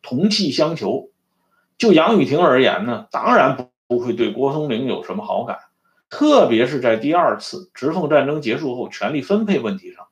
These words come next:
杨雨婷、郭松龄之间的日积月累的矛盾陡然升温，以至于不可开交。他们之间的这个矛盾啊，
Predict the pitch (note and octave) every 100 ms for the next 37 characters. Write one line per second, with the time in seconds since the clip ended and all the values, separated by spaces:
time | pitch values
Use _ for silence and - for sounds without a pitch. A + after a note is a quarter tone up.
0 | _ _ _ _ _ - C#3+ G#3 C3+ A#2
1 | D3+ D#3+ F3+ F#3+ A2+ C#3 E3 _ _ C#3
2 | C#3 C3 A2+ G2+ A3+ A#3 D#3 - D#3+ F#3
3 | A2+ - G#3 F#3+ D3+ D#3+ - _ - A#2
4 | G2+ A2+ C3 G3 E3 C#3+ B2+ - _ -
5 | _ - A#2 C3+ C#3+ C#4 A#3 C3 B2 E4+
6 | - - - G2+ G#2 - - _ _ _
7 | _ _ _ _ _ _ _ _ _ _
8 | _ _ - G#3 A#3 G#3 F#3 F#3+ F#3+ F3
9 | C#3 B2 G2+ F#2+ F#2 D#3+ G#3+ A3 - _
10 | _ _ G#2+ G#2+ -